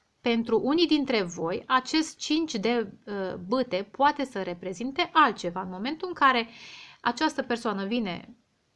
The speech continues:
în viața voastră, voi nu vreți să primiți cu brațele deschise după atâta perioadă de așteptare. Și atunci vor fi obligați, într-un fel sau altul, să lupte pentru voi, pentru a câștiga încrederea, pentru victorie, pentru că după cinci de bâte urmează șase de bâte, da?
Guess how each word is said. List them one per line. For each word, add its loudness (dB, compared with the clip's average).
în -2
viața -2
voastră, -10
voi 4
nu 2
vreți 4
să 0
primiți -4
cu -2
brațele 6
deschise -4
după -2
atâta 2
perioadă 0
de -2
așteptare. -6
Și -12
atunci -4
vor -2
fi -4
obligați, 0
într-un -4
fel -2
sau 2
altul, 0
să 4
lupte 6
pentru -2
voi, -4
pentru 4
a 10
câștiga 4
încrederea, 2
pentru 2
victorie, 4
pentru -2
că -6
după -4
cinci -2
de 4
bâte 0
urmează -2
șase 2
de -6
bâte, -8
da? 0